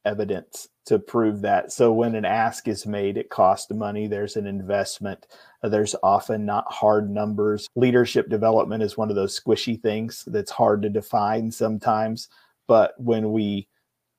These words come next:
pull that scope back a little bit and we get a little more precise in what we're actually doing across the organization in a larger scale way,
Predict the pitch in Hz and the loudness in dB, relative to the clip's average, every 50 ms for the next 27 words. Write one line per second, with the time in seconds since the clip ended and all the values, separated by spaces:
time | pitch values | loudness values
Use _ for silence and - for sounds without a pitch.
0 | _ - 143 139 135 123 107 - - - - - 120 117 - - 98 104 104 101 | _ 4 4 6 6 6 4 2 0 0 2 4 4 4 4 2 2 2 2 2
1 | - 104 98 107 110 104 107 107 95 98 98 98 98 - - _ - 110 101 101 | -2 -4 -2 0 0 2 2 0 0 -2 -4 -4 -6 -8 -10 _ -10 -8 -6 -4
2 | 104 104 104 98 107 113 110 107 101 107 113 117 117 113 110 107 110 110 110 110 | -4 -4 -4 -2 0 0 0 0 0 2 2 4 4 4 4 2 0 0 0 2
3 | 107 104 104 104 104 - _ _ _ _ _ _ _ _ _ _ _ _ _ _ | 2 2 2 0 -2 -4 _ _ _ _ _ _ _ _ _ _ _ _ _ _
4 | _ _ _ _ _ _ _ _ - 113 107 - - 123 117 113 101 98 98 - | _ _ _ _ _ _ _ _ -6 -6 -6 0 2 6 6 6 6 4 0 -4
5 | - - - - - _ _ _ - 113 110 110 107 101 101 101 98 101 - _ | -10 -12 -14 -16 -18 _ _ _ -2 0 0 2 2 0 -2 -2 -6 -6 -10 _
6 | _ _ _ _ _ _ _ _ _ - 104 104 113 123 131 - - 127 120 117 | _ _ _ _ _ _ _ _ _ -6 -2 4 6 6 6 6 4 4 2 2
7 | - - - 113 123 123 123 - - - 123 110 107 104 98 95 90 107 110 110 | 2 4 2 2 2 2 0 -4 -4 -2 -2 0 0 -2 -2 -2 -2 0 0 2
8 | 107 104 101 95 90 90 - - 113 110 104 104 - - 117 104 104 101 98 98 | 2 0 0 -4 -8 -10 -4 0 2 2 2 0 -2 -4 -2 0 0 0 0 -2
9 | 98 101 98 95 107 98 98 98 - - 104 101 98 92 90 92 98 98 104 110 | -4 -6 -6 -4 -4 -4 -4 -4 -6 -8 -8 -8 -8 -8 -6 -4 -2 0 0 0
10 | 110 107 98 104 98 98 - - - - 101 101 95 90 90 90 92 98 104 110 | 0 -2 -2 -6 -6 -6 -8 -10 -6 -2 -2 -2 0 -2 -4 -2 -2 -2 0 0
11 | 107 95 90 92 92 107 | 0 0 0 -2 -4 -6